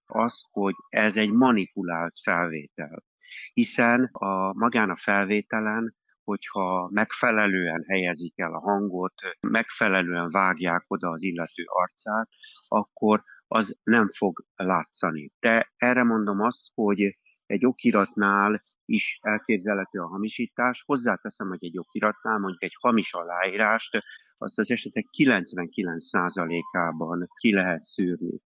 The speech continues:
Egy ilyen úgynevezett deepfake-kel elkészült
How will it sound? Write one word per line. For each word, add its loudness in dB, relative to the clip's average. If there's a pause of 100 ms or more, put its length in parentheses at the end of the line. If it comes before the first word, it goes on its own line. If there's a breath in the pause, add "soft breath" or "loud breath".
Egy 0
ilyen -6
úgynevezett 2
deepfake-kel 2
elkészült -2